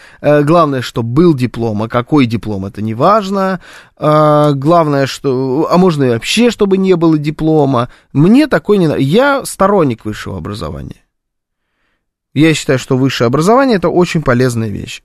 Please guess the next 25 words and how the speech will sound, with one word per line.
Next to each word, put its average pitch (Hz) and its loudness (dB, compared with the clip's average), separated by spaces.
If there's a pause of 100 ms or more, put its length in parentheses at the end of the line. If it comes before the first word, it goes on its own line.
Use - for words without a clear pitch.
Мы 170 4
с-, - -6
вот 190 0
эти 180 -2
все 170 0
истории 165 0
о 139 4
том, 147 -2
что - -8
полезное, 135 0
э, 135 -2
что 151 0
высшее 170 2
образование — 151 0
это 127 -6
бесполезная 127 -2 (300)
трата 180 0
твоего 147 2
времени, 170 2 (960)
э, 120 0 (180)
это 202 2
всё 180 0
вбрасывают 135 -2 (140)
всякие - -2
инфо-цыгане, 147 -2